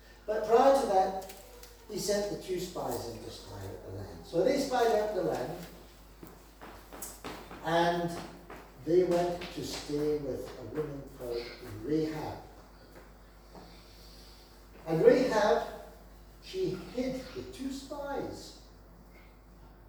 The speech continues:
because the king had heard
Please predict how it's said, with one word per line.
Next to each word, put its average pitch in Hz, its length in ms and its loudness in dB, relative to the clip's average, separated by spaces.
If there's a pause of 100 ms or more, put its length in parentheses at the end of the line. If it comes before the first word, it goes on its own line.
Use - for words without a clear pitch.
(2250)
because 202 720 6
the - 120 -6
king 185 440 2
had 160 100 -2 (200)
heard 196 420 -2